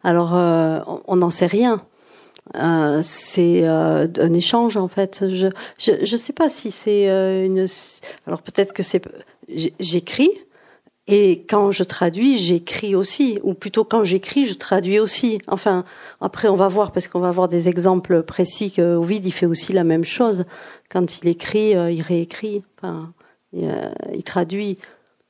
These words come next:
Ou Virgile aussi. Enfin, donc, je, je sais pas si, euh, jamais, jamais, je pourrais dire, euh, « J'ai ma propre langue. » Euh, bon, j'en sais rien, quoi. Elle est tout le temps, euh,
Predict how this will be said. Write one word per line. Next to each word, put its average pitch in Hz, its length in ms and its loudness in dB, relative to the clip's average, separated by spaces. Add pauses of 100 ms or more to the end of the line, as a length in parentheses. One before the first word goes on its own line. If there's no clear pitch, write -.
(140)
Ou 180 100 -4
Virgile 165 420 0
aussi. 196 480 0
Enfin, 156 480 -8 (580)
donc, 202 140 4
je, 190 240 2
je 196 140 0
sais 240 160 0
pas 285 180 2
si, 214 420 -2
euh, 185 440 4 (260)
jamais, 220 480 4
jamais, 226 460 4
je 208 100 0
pourrais 190 360 0
dire, 208 280 0
euh, « 175 480 2
J'ai 175 140 0
ma 180 120 0
propre 180 400 -8
langue. » 175 440 -4
Euh, 165 240 -6
bon, 175 260 -14
j'en 147 160 -12
sais 156 160 -6
rien, 190 320 2
quoi. 175 220 -4
Elle 151 60 -2
est 156 40 -4
tout 175 140 -14
le 180 60 -12
temps, 175 280 0
euh, 160 140 0